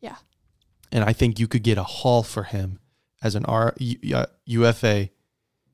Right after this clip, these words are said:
Speaker 2: at the end of his deal. Like, you could do it, you could sign it, but it, this is not that segment, but
Speaker 1: Like,
Speaker 2: I'm
Speaker 1: at the
Speaker 2: gonna say the
Speaker 1: deadline next year, you're
Speaker 2: yeah,
Speaker 1: saying?
Speaker 2: I'm, I'm
Speaker 1: Yeah.
Speaker 2: gonna say the entire s-,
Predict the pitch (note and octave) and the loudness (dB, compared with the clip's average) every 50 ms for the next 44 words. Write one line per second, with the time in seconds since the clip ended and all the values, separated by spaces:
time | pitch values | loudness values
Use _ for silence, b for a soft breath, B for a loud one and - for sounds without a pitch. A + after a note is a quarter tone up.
0 | _ _ _ _ _ _ - A#2 A2 - A2+ G#2+ G#2 A2 A2 G#2+ G#2 - - A2+ | _ _ _ _ _ _ -6 -6 -2 0 2 2 2 2 0 0 -2 -2 0 0
1 | G#2+ G2+ - - - _ _ _ _ _ _ _ _ _ _ _ _ _ _ _ | 0 0 -2 -8 -20 _ _ _ _ _ _ _ _ _ _ _ _ _ _ _
2 | _ _ _ _ _ - A#2 A2+ G#2+ A2+ G#2+ G2+ G#2+ G#2 - A2 G2+ G#2 G#2 G#2+ | _ _ _ _ _ -6 -2 0 0 0 0 0 0 -2 -2 -4 -4 -4 -4 -4
3 | G2+ - - A2+ G#2 G#2 G2+ - - A2+ A#2+ A2 - _ - - _ _ _ _ | -2 -2 -2 -2 -4 -4 -6 -4 0 2 2 2 2 _ -12 -20 _ _ _ _
4 | - - B2+ A2+ A2+ B2 A2+ G#2+ A2 A2 A2 A2 G#2 G#2 - A2 G#2 - - - | -4 -2 0 2 4 2 2 2 0 -2 -2 -2 -4 -4 -2 -2 -4 -4 -4 -2
5 | - G#2+ G2 G2+ G#2 - - - A2+ G2+ G2 - _ _ _ _ _ _ _ _ | -4 -2 -2 -2 -6 -6 -2 0 0 0 0 -4 _ _ _ _ _ _ _ _
6 | _ _ _ - A#3+ A#3 - - B2+ A#2+ - - A#3 G#3+ G#3+ A#2 A#2+ A#3 A#3 A#3 | _ _ _ -2 0 2 4 4 6 6 4 6 4 4 4 4 4 2 2 0
7 | A#3+ A#3+ - - - B3 B3 B3 A#3+ - - B3 B3 B3+ B3+ B2+ B2 B2 - - | -2 -2 -2 -2 0 2 4 4 4 4 4 2 0 2 0 0 0 0 0 2
8 | B2 B2 B2 A#2+ A2 B2 A#2 A2 A2+ A2 - - G#2+ G#2+ G#2+ G#2 - - - | 2 2 2 2 4 4 4 4 2 2 2 2 2 2 2 0 -4 -8 -14